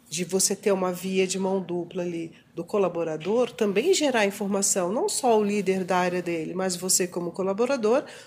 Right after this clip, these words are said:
você também pode gerar uma informação, uma notícia da sua área ou a sua percepção sobre determinado movimento na empresa e imputar na T V. Isso que é o bacana,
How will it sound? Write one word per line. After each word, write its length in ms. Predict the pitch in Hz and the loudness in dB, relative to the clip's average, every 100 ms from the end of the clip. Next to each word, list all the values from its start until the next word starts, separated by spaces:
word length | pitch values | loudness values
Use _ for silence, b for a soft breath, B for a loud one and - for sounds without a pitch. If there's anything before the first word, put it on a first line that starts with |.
| - | -6
você 180 | 208 247 | -2 0
também 300 | 240 220 285 | 2 2 2
pode 320 | 277 214 196 | 4 4 2
gerar 840 | 185 202 185 180 196 269 - - - | 2 2 2 2 2 0 -4 -18 -6
uma 200 | 214 214 | 0 2
informação, 760 | 196 196 185 180 170 - 220 254 | 2 0 -4 -4 -4 -2 0 0
uma 160 | 226 190 | 0 -2
notícia 680 | 175 170 - 220 254 - | -4 -6 -6 -4 -4 -4
da 140 | 175 180 | -2 -2
sua 300 | - 202 170 | 0 0 0
área 480 | 165 202 220 185 175 | 0 0 2 0 -2
ou 100 | 180 | -2
a 60 | |
sua 260 | 180 - 220 | -4 -2 -2
percepção 640 | 208 202 - - - 196 | -2 -4 -4 -2 0 0
sobre 260 | 190 185 175 | -2 -4 -4
determinado 600 | 180 180 196 185 175 170 | -4 -2 -2 -2 -2 -2
movimento 500 | 175 170 170 160 165 | -4 -4 -4 -4 -6
na 120 | 170 | -6
empresa 680 | 170 208 240 285 - 180 175 B B | -6 -2 0 0 0 -2 -4 B B
e 120 | - 269 | -8 -6
imputar 420 | 262 262 262 254 | -6 -2 0 2
na 80 | 269 | 2
T 160 | 285 | -2
V. 260 | 269 226 220 B B | 0 2 2 B B
Isso 240 | 247 247 | -2 -2
que 100 | 262 | 0
é 40 | 254 | 2
o 40 | |
bacana, 640 | 240 269 269 226 208 185 | 2 0 2 2 2 -2